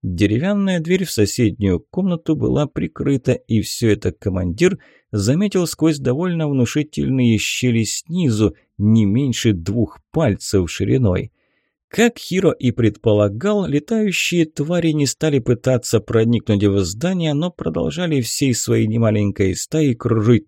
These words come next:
над ним, противно попискивая.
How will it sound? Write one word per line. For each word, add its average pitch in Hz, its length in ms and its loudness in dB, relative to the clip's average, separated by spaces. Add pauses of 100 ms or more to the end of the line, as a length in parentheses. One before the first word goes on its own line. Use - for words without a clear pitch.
над - 280 -2
ним, 147 260 0 (240)
противно 117 800 0
попискивая. 98 1080 0